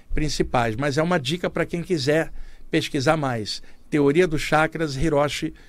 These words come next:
Motoyama, porque a maioria dos livros vai falar muito, é, sobre os chakras principais. Tem uma autora americana,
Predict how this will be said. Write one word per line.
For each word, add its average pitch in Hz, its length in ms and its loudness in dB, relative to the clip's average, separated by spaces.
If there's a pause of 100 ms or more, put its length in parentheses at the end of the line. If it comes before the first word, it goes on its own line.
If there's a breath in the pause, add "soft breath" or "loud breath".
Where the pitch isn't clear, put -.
(200 soft breath)
Motoyama, 139 560 2
porque - 160 -6
a 156 40 0
maioria 151 380 2
dos 127 180 -4
livros 131 580 -4 (340 soft breath)
vai 147 160 4
falar 135 380 0
muito, 135 540 -6 (420 soft breath)
é, 139 260 2
sobre 156 340 0
os 143 60 -2
chakras 147 540 -2
principais. 127 640 -4
Tem 202 100 6
uma 220 160 4
autora 190 380 6
americana, 143 680 0